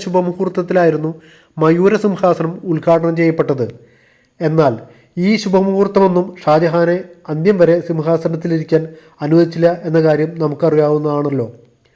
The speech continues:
ആയിരത്തി അറുന്നൂറ്റി അമ്പത്തെട്ടിൽ ഔറംഗസീബ് പിതാവായ ഷാജഹാനെ തടവിലാക്കുകയും മറ്റു സഹോദരന്മാരെ വധിക്കുകയും സ്വയം ചക്രവർത്തിയായി അവരോധിക്കുകയും ചെയ്തല്ലോ. അടുത്തതായി മയൂര സിംഹാസനത്തിൻ്റെ മൂല്യത്തെക്കുറിച്ചാണ്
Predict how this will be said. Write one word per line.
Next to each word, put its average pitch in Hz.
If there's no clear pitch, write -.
ആയിരത്തി 190
അറുന്നൂറ്റി 190
അമ്പത്തെട്ടിൽ 170
ഔറംഗസീബ് 185
പിതാവായ 175
ഷാജഹാനെ 165
തടവിലാക്കുകയും 160
മറ്റു 165
സഹോദരന്മാരെ 175
വധിക്കുകയും 160
സ്വയം 190
ചക്രവർത്തിയായി 170
അവരോധിക്കുകയും 160
ചെയ്തല്ലോ. 143
അടുത്തതായി 156
മയൂര 190
സിംഹാസനത്തിൻ്റെ 190
മൂല്യത്തെക്കുറിച്ചാണ് 185